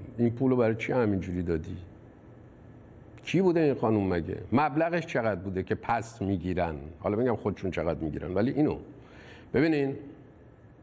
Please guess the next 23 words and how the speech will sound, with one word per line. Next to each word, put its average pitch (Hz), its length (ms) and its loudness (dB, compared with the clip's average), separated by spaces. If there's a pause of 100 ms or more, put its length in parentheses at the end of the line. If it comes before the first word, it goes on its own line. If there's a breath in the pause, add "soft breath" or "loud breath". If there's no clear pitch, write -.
(1200 loud breath)
سرکار 151 560 0
خانم 151 360 0
فلان 90 360 -2 (160)
مبلغ 143 680 0
چهل 147 360 0
و - 20 2
هفت 151 520 -2
میلیون 143 560 0
و 110 60 0
سیصد 139 460 0
و 151 40 2
پنجاه 131 880 0
هزار 127 380 2
تا 117 180 0
بوده، 98 520 0 (400)
کلش 135 840 0 (100)
بابت 110 500 2 (140)
اضافه 104 500 0
کاری 104 640 0
بیش 113 420 -2
از 104 180 0
حد 110 380 -4
مجاز، 117 920 0